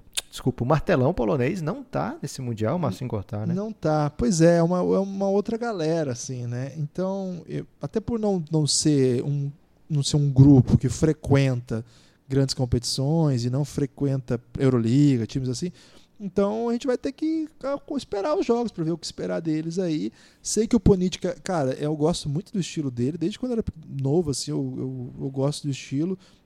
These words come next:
Speaker 2: É um dois, três, assim, slasher, sabe? Que vai muito dentro. O Slaughter mata a bola pra caramba.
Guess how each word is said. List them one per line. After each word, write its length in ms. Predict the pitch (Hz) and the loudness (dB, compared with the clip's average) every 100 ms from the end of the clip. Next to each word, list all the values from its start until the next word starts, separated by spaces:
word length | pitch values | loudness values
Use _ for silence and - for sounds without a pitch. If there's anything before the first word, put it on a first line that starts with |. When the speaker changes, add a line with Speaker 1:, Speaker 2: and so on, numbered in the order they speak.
| _ | _
Speaker 2:
É 60 | 143 | -6
um 260 | 147 147 | -4 -4
dois, 520 | 135 127 151 180 139 - | -6 0 2 4 2 0
três, 420 | 139 160 160 127 | -4 0 2 0
assim, 240 | 117 151 | -2 -4
slasher, 720 | 127 113 127 175 131 - 113 | -4 -4 0 2 0 -4 -8
sabe? 240 | - 165 143 | -6 -6 -6
Que 100 | 135 | -4
vai 160 | 139 | -2
muito 320 | 143 135 180 156 | -2 -2 -2 -2
dentro. 400 | 123 127 151 160 - _ _ | 0 -2 -2 -8 -16 _ _
O 60 | |
Slaughter 420 | 180 143 143 160 170 | -2 2 0 2 -2
mata 280 | 151 151 | -2 -4
a 20 | 143 | -4
bola 240 | 143 147 | -2 -4
pra 160 | - 151 | -4 -4
caramba. 640 | 156 131 123 131 151 151 | -4 -2 -2 -2 -2 -4